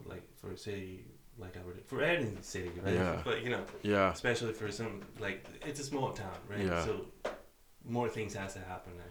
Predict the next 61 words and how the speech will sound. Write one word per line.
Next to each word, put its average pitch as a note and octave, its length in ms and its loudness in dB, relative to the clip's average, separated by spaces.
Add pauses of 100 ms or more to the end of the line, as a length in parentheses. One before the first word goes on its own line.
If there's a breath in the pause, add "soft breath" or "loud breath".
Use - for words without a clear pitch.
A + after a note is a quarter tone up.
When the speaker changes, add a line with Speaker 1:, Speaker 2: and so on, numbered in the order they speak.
Speaker 1:
think. - 180 -4
Speaker 2:
Yeah. G#2 220 8
Speaker 1:
Have G2 160 6
to G2 80 -4
happen, - 340 -10
yeah. F#2+ 100 4
Speaker 2:
I A2 60 6
guess, A#2 240 2
like, G2 380 4
you G#2 220 -4
coming F#2+ 240 -2
from F#2 180 -2
a F2 60 -2
place - 320 -2
like F2 400 -4
Athens, E2+ 520 -6
like E2+ 120 4
you're D2+ 80 -2
saying, E2+ 340 -2
there's A2 160 2
just G#2 220 4
a - 20 4
Speaker 1:
Yeah. E2+ 80 2
Speaker 2:
wealth F#2 380 6
of F2 100 0
things F2 460 0
that's E2+ 100 -6
happening. F2 540 2
Speaker 1:
<laughs> - 40 -6
Exactly, G2+ 500 2
Speaker 2:
And F2+ 100 0
I F#2 80 6
Speaker 1:
so F#2+ 40 4
Speaker 2:
guess, F#2+ 200 4
like, F2 260 4 (160)
like, D#2+ 220 0 (240)
like C#2+ 140 0
myself, D2+ 260 0
I'm D#2 100 -2
from D#2+ 160 -4
London, D#2+ 320 0 (100)
so - 180 0
I D2+ 100 8
Speaker 1:
Yeah. - 80 6
Speaker 2:
do, E2+ 180 2 (220)
you G#2 80 -4
know, G#2+ 80 2
you F#2 80 0
do C3 180 4
kinda E2+ 300 -2
compare E2 640 2
Speaker 1:
Mm-hmm. G#2 340 2
Speaker 2:
where G2+ 100 10
you're F#2 100 6
currently F2+ 300 0
staying E2+ 320 2
to - 80 -4
where E2+ 160 4
you're A#2 120 8
Speaker 1:
Yeah. G#2 200 6
Speaker 2:
from. G#2+ 240 6